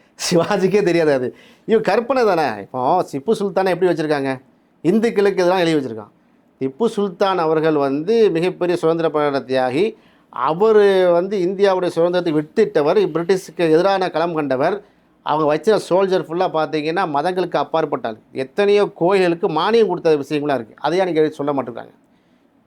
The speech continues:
பாபர், அது அப்ப ஹுமாயூனு, அந்த தன் பா-, பாபர் வந்து தன்னுடைய மகன் ஹுமாயூனுக்கு எழுதின லெட்டர் இருக்கா இல்லையா?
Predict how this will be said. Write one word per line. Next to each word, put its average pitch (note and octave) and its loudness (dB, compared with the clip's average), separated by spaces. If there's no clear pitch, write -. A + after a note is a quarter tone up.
பாபர், F3+ 0
அது D#3 0
அப்ப C3+ -2
ஹுமாயூனு, D#3+ 0
அந்த C3 0
தன் C3+ -2
பா-, B2+ -2
பாபர் F3 0
வந்து D3+ 0
தன்னுடைய C#3 0
மகன் C#3+ 0
ஹுமாயூனுக்கு E3+ 0
எழுதின D3 0
லெட்டர் E3+ -2
இருக்கா D3+ 0
இல்லையா? C3 -4